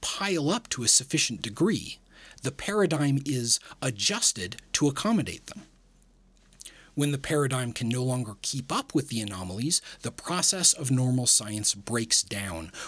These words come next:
resulting in a crisis from which a new theory emerges, establishing new paradigms under which normal science can resume. Rinse and repeat.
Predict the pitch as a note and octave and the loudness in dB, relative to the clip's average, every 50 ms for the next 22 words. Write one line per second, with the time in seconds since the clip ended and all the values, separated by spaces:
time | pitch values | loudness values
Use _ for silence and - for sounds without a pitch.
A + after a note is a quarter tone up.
0 | - - C3+ C3+ - D#3 D#3 D3+ - D#3+ C#3+ C3+ C3 B2+ A#2 - - - - - | -4 0 2 2 4 2 2 2 4 4 4 4 2 2 0 -4 -6 -4 -2 0
1 | C#3+ C#3+ C#3 - - - A2+ - - - - - - - - - D3+ C3+ C3+ C3 | 2 2 4 2 2 4 6 6 6 6 6 2 -4 -12 -2 4 4 6 6 6
2 | C3 C3 - B2 B2 B2 B2+ C#3 D3+ E3 D#3+ C#3 - - C#3+ C#3+ C#3 C3+ B2 A2 | 6 4 2 2 2 2 4 6 6 4 4 2 0 0 0 0 2 2 2 0
3 | G#2+ F#2+ F2+ F#2 F2 E2 - - - - - - - - - - - B2+ - - | -2 -4 -6 -8 -8 -8 -10 -8 -4 -2 -2 -2 -2 -6 -12 0 4 4 6 6
4 | - D#3 D#3+ F#3+ F3 D#3 C#3 C3+ - B2 A#2 A2+ A2+ B2 C#3 E3 E3+ C#3 - - | 6 4 4 4 4 4 4 4 4 2 0 0 4 6 6 6 6 4 0 -2
5 | - G3+ A#3+ G3+ C#3 - F#2 F2+ F#2 F#2+ G2 A2 A#2 - - - - - - D3+ | -2 2 2 2 2 0 -2 -6 -6 -6 -2 2 2 0 0 -2 -14 -6 -2 0
6 | D3+ D#3+ D#3+ D3+ C#3+ B2+ C3 C3 - - B2 A#2+ B2+ B2+ B2+ B2+ B2 A#2+ - - | 2 4 4 4 4 4 2 0 0 0 -2 -2 0 0 2 2 2 4 4 4
7 | - A2+ F#2+ F#2 F#2 F#2 F2+ - - - - - - - A2 G#2+ A2 A#2 A#2 - | 4 4 0 -4 -6 -4 0 2 2 0 0 -2 -6 -6 -4 -4 0 2 2 4
8 | G#3 A3 C#3+ - C3+ - - - - - - - - - _ _ _ - - - | 4 2 0 -2 -6 -12 -16 -20 -20 -20 -20 -20 -20 -20 _ _ _ -16 -16 -16
9 | - - - - - F2+ G2+ G#2+ G#2+ - - B2+ B2+ B2 A#2+ - - F#3 - - | -16 -20 -20 -16 -10 -8 -6 -2 0 0 0 0 0 -2 -2 -2 -2 -4 -4 -4
10 | - - - | -6 -10 -12